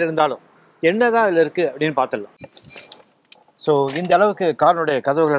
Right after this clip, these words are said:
நாம அகலமா திறக்க முடியும், ஈஸியா நமக்கு உள்ள வர முடியுது, வெளியே போறது அதே அளவுக்கு ஈஸியா இருக்கும். So நல்ல visibility வேணும்ன்றதுனால இந்த சீட் வந்து எந்த அளவுக்கு ஹைட்டை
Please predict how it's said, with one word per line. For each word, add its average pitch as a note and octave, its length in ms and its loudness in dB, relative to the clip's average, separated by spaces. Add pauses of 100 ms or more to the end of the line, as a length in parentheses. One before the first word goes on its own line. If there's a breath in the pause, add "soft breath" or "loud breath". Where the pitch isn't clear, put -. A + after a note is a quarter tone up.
நாம C#3 200 -2 (300)
அகலமா E3 300 0 (240)
திறக்க E3+ 300 -2
முடியும், A#2+ 280 -6 (220)
ஈஸியா F#3 320 2
நமக்கு D3 240 -8
உள்ள F3 220 0
வர C#3+ 160 0
முடியுது, B2 300 -6 (460)
வெளியே G3 280 2
போறது E3+ 220 2
அதே D3+ 180 -2
அளவுக்கு D3 280 -4
ஈஸியா D3 280 0
இருக்கும். B2 260 -6 (240)
So G3+ 80 2 (140)
நல்ல B3 300 2
visibility G#3+ 460 -2
வேணும்ன்றதுனால D#3+ 640 0 (320)
இந்த C#3 200 -4
சீட் G#3+ 260 -4
வந்து F3 220 -2
எந்த F3 180 0
அளவுக்கு G3+ 280 -2 (500)
ஹைட்டை F#3 300 2